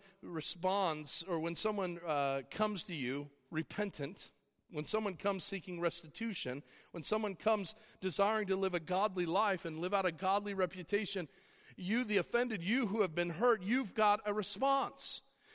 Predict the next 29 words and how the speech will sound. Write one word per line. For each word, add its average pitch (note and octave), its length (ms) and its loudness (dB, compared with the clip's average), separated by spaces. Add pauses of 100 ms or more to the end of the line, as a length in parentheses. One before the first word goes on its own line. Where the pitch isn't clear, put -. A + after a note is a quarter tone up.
(100)
And E3 100 -4
Paul A#3 240 4
says A#3+ 280 4
the G3+ 100 -2
first C#4 340 0
response G#3+ 420 -2
is A3+ 160 -2
receive A#3 460 2
him A#3 140 0
back. G#3+ 520 2 (560)
Receive C4 640 2
that A#3+ 300 4
person A3 600 0 (220)
back. D#3+ 640 0 (600)
Notice A#3+ 480 4
in A3 140 0
the A3 80 -2
text, C#3 580 -2 (720)
it G3 220 -2
tells E3+ 420 0
us C3 440 -2 (1600)
that F#3+ 180 2 (220)
if A3+ 140 0
you D4 120 2
consider D4+ 500 2
me C#4 160 2
a A#3+ 60 4
partner, A3 640 2
Philemon, D3+ 800 0